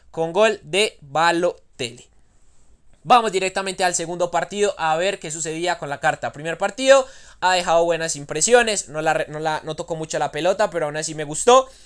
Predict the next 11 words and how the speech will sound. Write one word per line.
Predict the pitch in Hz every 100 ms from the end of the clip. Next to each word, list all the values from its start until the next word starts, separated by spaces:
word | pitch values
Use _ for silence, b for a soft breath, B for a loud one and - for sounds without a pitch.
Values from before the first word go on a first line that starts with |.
| B B B
Segundo | - 220 214 233 226 226
partido, | 196 180 185 214 185
vamos | 190 196
a |
ver | 175
qué | 175
sucede | 180 180 190 175
otra | 143 160 165 170
vez | 180
con | - 180
Balotelli | 165 147 175 185 190